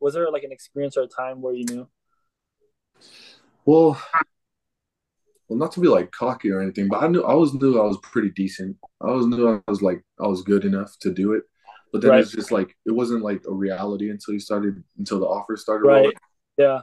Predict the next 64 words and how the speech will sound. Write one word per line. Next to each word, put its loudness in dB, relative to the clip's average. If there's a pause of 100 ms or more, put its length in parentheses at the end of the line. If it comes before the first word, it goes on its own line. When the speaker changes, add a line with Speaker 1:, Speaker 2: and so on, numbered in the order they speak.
(140)
Speaker 2:
But, 6
like, 6
I 2
always 2
knew, -4
like, -6
that -6
was -6
my -8
goal -4
and -4
that -6
I -4
was, -6
like, -8
working 0
for 2
it 0
and -6
stuff -4
like -2
that. 0
But, -10
like, -8 (100)
yeah, -10 (360)
I, 4
I -6 (100)
kinda -2
knew 0
that -8
I -10
was -14
like, -10 (640)
"Yeah, 2
football's 0
gonna 0
take -2
me, -2 (340)
take -2
me 0
far. 0
I -2
just -2
don't 0
know 0
how -4
far." -14 (200)
You -14
know -8
what 0
I 2
Speaker 1:
Yeah. 0
Speaker 2:
mean? -10 (400)
Speaker 1:
You, -2
you -2
mentioned 2
Misi -4
before. 2
I'm -4
sure 2
that -4 (120)
gave -2
you -4
Speaker 2:
Mm-hmm. 2